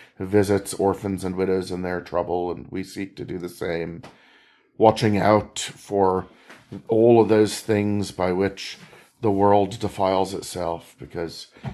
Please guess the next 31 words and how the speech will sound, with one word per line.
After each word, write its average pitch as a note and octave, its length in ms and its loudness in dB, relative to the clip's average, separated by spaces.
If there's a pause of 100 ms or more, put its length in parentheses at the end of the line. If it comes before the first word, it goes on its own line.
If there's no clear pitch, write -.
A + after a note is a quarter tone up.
(200)
it - 160 -8
doesn't G2+ 280 0
know G2+ 260 2
its G2 140 -4
purpose G2 460 -4
in G2 160 -4
God, F#2 480 -2
it F#2 100 -16
doesn't E2+ 260 -14
have F#2 300 -6
its - 160 -16
pleasure G2 540 -8
in F2+ 160 -10
God, F2 480 -6
it - 120 -18
doesn't C2 320 -14 (400)
draw G#2+ 240 2
its - 160 -6
principles A2 960 0
from G2 320 -4
God, F#2 500 -2
it - 120 -12 (360)
rests - 800 0 (280)
upon G#2+ 380 0
something G#2 380 -4
else G#2 320 0
for G2+ 240 -4
its - 160 -10
power G2+ 680 2
than G2 300 -4
God. F2+ 500 -4